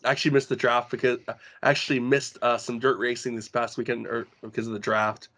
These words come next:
or the weekend of the draft. Um, so May is usually a month I hit that really hard. Um, I'll probably be at Mid-Ohio this Sunday for the imsa WeatherTech Sports Car Series in Mid-Ohio. Um, so a lot of the, you know,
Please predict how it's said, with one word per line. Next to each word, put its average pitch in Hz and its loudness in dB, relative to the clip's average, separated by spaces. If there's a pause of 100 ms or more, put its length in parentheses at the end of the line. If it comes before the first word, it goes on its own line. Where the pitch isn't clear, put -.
(220)
or 113 4
the 110 0
weekend 113 2
of 104 0
the 101 -2
draft. 110 0 (480)
Um, 110 2
so 110 4
May 123 6
is 123 2
usually 127 4
a 113 6
month 113 4
I 113 0
hit 117 0
that 113 0
really 113 -2
hard. 113 2 (420)
Um, 107 4
I'll 110 2
probably 123 8
be 120 8
at 104 -2
Mid-Ohio 110 2
this 110 -8
Sunday 113 0
for 113 -6
the 110 -6
imsa 113 -4
WeatherTech 110 -2
Sports - -2
Car 113 0
Series 113 -2
in 110 -2
Mid-Ohio. 113 4 (540)
Um, 110 4
so 120 6
a - 4
lot 127 8
of 123 4
the, - -14
you 127 0
know, 113 2